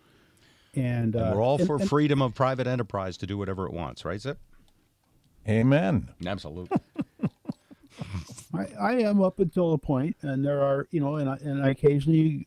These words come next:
Speaker 1: uh, litigate against private enterprise, but generally not. It's not what I do. But this changed my life. I don't, I used to have to get in a boat. None of the courthouses are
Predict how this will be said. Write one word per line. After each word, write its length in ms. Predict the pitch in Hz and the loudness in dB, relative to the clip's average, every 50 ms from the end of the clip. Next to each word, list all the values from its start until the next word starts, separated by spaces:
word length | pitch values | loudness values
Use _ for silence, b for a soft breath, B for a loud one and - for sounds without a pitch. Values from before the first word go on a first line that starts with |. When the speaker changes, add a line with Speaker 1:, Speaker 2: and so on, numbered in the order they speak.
| - - | -10 -8
Speaker 1:
uh, 140 | 147 139 127 | -6 -4 -2
litigate 460 | 127 127 139 139 147 139 147 147 151 | 2 6 6 6 8 6 4 2 2
against 520 | 147 131 - 175 226 226 - - - - | 0 0 0 4 4 4 4 2 -4 -4
private 320 | - 143 113 107 101 110 107 | -4 -2 -2 -2 -2 -2 -2
enterprise, 580 | 110 107 104 - - - - - - - - - _ _ | -2 -2 -4 -4 -8 -10 -12 -12 -14 -16 -16 -16 _ _
but 200 | - 139 135 - _ _ _ _ _ - - _ _ _ | -4 -2 -2 -4 _ _ _ _ _ -20 -20 _ _ _
generally 400 | - 202 196 185 165 156 143 135 | -4 -2 0 2 2 4 4 4
not. 240 | 123 113 110 - - _ | 4 2 0 -6 -12 _
It's 220 | - 143 117 - 151 | -10 -10 -6 -4 -4
not 200 | 147 143 139 - - _ _ _ _ _ _ _ | -4 -4 -4 -6 -10 _ _ _ _ _ _ _
what 180 | 147 147 143 135 | -2 -2 0 2
I 100 | 131 123 | 0 0
do. 320 | 113 - 123 120 117 113 b b b b b b b b b b | 0 2 0 0 0 -2 b b b b b b b b b b
But 200 | - 151 147 - | 0 0 2 4
this 180 | - 214 226 - | 4 4 4 2
changed 380 | - - 208 190 165 147 123 120 | 0 -2 0 2 2 2 2 0
my 200 | 135 151 226 269 | 0 0 0 2
life. 260 | 254 160 151 165 - - - - | 2 2 0 0 -2 -4 -4 2
I 140 | 135 - | 4 4
don't, 220 | 233 247 226 190 - - | 4 4 2 0 -2 -2
I 120 | 156 196 | 0 0
used 300 | 254 247 196 - - _ | 2 0 0 -2 -4 _
to 80 | - 180 | -6 -4
have 120 | 160 165 - | -4 -4 -6
to 60 | 156 | -4
get 200 | 135 143 151 147 | -2 0 2 2
in 100 | 147 143 | 4 2
a 60 | 135 | 2
boat. 280 | 117 120 127 123 110 - _ - - | 2 0 0 -2 -2 -6 _ -4 0
None 140 | 147 160 | 0 2
of 60 | 202 196 | 2 0
the 60 | 185 | 0
courthouses 1080 | - - 190 190 180 143 156 151 - _ - - 135 127 131 131 - 135 120 104 - - - - | 4 6 6 6 6 4 0 -2 -4 _ -6 -6 -4 -4 -4 -4 -4 -4 -6 -6 -8 -12 -16 -8
are 200 | - 131 131 - | -6 -6 -6 -4